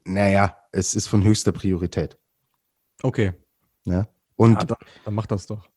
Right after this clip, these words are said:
Speaker 1: vielleicht, äh, mei, Gernot Kle-, Gernot Clement und ein Thesenpapier, in dem wir wirklich die Thesen
Speaker 2: <laughs>
Speaker 1: aufschreiben, warum wir diesen Mann suchen, wäre doch stimmig und würde zusammenpassen, oder?
Speaker 2: Ja, schon.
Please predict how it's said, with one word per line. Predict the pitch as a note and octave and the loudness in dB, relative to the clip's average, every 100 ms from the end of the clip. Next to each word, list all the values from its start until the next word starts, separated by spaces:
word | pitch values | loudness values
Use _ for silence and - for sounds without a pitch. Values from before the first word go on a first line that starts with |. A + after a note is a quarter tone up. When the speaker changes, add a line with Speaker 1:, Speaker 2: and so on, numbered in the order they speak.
| - G2 | -12 -6
Speaker 1:
vielleicht, | - G#2 A2 - | 2 6 4 2
äh, | - G2+ G2 G2 F2+ - | 2 4 6 4 0 -2
mei, | F#2+ G2 F2+ _ _ - | 2 2 2 _ _ 2
Gernot | G2 G#2 - | 4 2 2
Kle-, | G#2+ A#2 A2+ - - | 4 4 2 -4 -6
Gernot | - G2+ G#2+ - | 2 4 4 4
Clement | G#2+ B2 A2+ | 6 8 6
und | A2+ G#2 | 4 2
ein | G#2+ | 2
Thesenpapier, | - A#2 C3+ B2 B2 - A#2+ A2+ | 6 6 6 6 4 4 4 6
in | G2 | 6
dem | A2 G#2+ | 4 6
wir | A2 G#2 F2 G2 | 6 6 2 -4
wirklich | A2+ C#3+ | 2 4
die | C#3 D#3 | 6 4
Thesen | C3+ C3 B2+ A2 | 6 6 6 6
Speaker 2:
<laughs> | |
Speaker 1:
aufschreiben, | A2+ - A2+ G#2 | 6 4 4 6
warum | G#2 G#2+ C#3 C#3+ | 6 6 8 8
wir | C3+ | 6
diesen | C3 B2+ A#2 | 4 4 4
Mann | A#2+ G#2+ | 6 4
suchen, | B2 C3 C#3 A#2+ - - - | 0 -2 -2 -4 -10 -16 2
wäre | G#2+ A2+ | 4 6
doch | G#2+ | 4
stimmig | - C3 C3 B2+ | 4 8 8 6
und | A2+ | 2
würde | G#2 G#2+ | 2 2
zusammenpassen, | - G2 G#2+ G2+ F2+ - F2+ | 0 2 4 4 0 -2 0
oder? | G#2 C#3 - - - - | 0 -2 -10 -20 -12 -2
Speaker 2:
Ja, | A2+ G#2 G#2 | 0 0 -2
schon. | G#2+ C3 A2 | -2 -4 -4